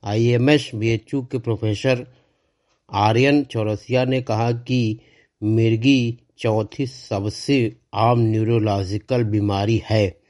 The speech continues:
मिर्गी के सामान्यकृत दौरे,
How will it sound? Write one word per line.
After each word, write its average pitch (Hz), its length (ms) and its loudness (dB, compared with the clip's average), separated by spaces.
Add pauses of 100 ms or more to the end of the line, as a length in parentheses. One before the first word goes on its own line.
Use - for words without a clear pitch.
(420)
मिर्गी 120 540 2
के 143 180 -4
सामान्यकृत 113 920 -2
दौरे, 101 540 0